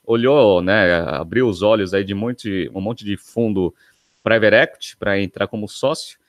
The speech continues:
A General Atlantic, que é um puta, é, private equity grandão, é, entrou na empresa em dois mil e quatorze, e a empresa ela foi crescendo bastante, né, de dois mil e quatorze até dois mil e dezoito, e ano passado eles abriram capital na Nasdaq. Puta case, né?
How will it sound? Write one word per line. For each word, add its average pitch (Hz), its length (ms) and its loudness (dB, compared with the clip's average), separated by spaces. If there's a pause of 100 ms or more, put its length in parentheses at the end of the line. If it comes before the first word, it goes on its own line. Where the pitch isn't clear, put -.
(180)
A 101 180 -4
General 151 380 2
Atlantic, 139 480 -2
que - 240 -10
é - 20 -2
um 107 220 -6 (100)
puta, 85 720 -2
é, 82 580 -2
private 95 300 2
equity 92 460 -2
grandão, 92 480 0 (420)
é, 98 240 0
entrou 113 340 0
na 143 120 0
empresa 110 340 -2
em 107 40 -4
dois 104 180 0
mil 120 100 -2
e 135 40 -14
quatorze, - 720 -2 (360)
e 143 60 0
a 151 40 4
empresa 165 320 0
ela 175 100 4
foi 175 120 -2
crescendo 160 480 -2
bastante, 131 800 -2
né, 101 180 -2
de 104 120 -6
dois 113 160 -2
mil 117 80 -8
e - 20 -6
quatorze 117 320 -2
até 123 160 -4
dois 131 180 0
mil 143 60 -2
e 147 40 -2
dezoito, 143 400 0
e - 40 2
ano 202 140 0
passado 160 360 0
eles 170 200 2
abriram 160 340 0
capital 156 480 -2 (180)
na 156 200 -2
Nasdaq. 113 680 -2 (520)
Puta 180 260 2
case, 104 460 2
né? 104 200 0